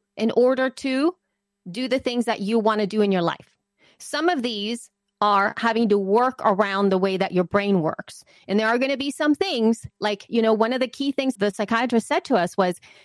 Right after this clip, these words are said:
if she needs to take a test at school, she needs to be in her own space. And we need to advocate for that.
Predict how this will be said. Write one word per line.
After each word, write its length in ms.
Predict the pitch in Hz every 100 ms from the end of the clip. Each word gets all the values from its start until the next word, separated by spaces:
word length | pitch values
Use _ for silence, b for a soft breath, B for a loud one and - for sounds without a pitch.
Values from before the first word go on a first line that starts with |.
| b b
if 100 | 233
she 220 | - 311
needs 180 | 320 339
to 80 | 277
take 160 | 285
a 60 | 277
test 280 | 254 254 -
at 140 | 214
school, 320 | - 240 320 453 _ b b
she 340 | - - 311 349
needs 260 | 349 330
to 100 | 311
be 160 | 277 285
in 80 | 269
her 260 | 214 254 - -
own 360 | 277 294 320
space. 840 | 320 - - 302 269 180 - - - _ _ _ _ _ -
And 100 | 226
we 100 | 269
need 200 | 277 277
to 160 | 294 214
advocate 460 | 233 226 226 202
for 100 | -
that. 180 | 160 -